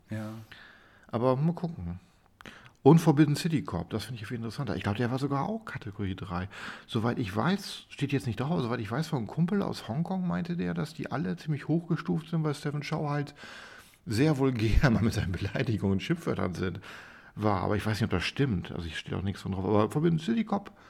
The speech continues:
Speaker 1: Hab ich nicht gesehen.
Speaker 2: hatte ich früher mal auf Videokassette gesehen, fand ich. Das, der hatte ein ziemlich geiles Intro, so ein paar S-, ähm,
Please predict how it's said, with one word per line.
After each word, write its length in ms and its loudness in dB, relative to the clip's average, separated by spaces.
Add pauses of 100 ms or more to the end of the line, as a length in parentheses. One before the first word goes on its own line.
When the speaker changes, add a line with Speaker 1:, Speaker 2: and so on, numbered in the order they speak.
(240)
Speaker 1:
Hab 100 -14
ich 220 -12
nicht 180 -6
gesehen. 300 -6
Speaker 2:
hatte 140 -4
ich 60 -4
früher 160 0
mal 100 0
auf 80 -4
Videokassette 580 -2
gesehen, 400 -4
fand 380 -2
ich. 160 -6
Das, 200 -6
der 120 -4
hatte 120 -4
ein 40 -4
ziemlich 260 2
geiles 300 0
Intro, 580 -2
so 100 -8
ein 80 -6
paar 180 -6
S-, 180 -14 (800)
ähm, 580 0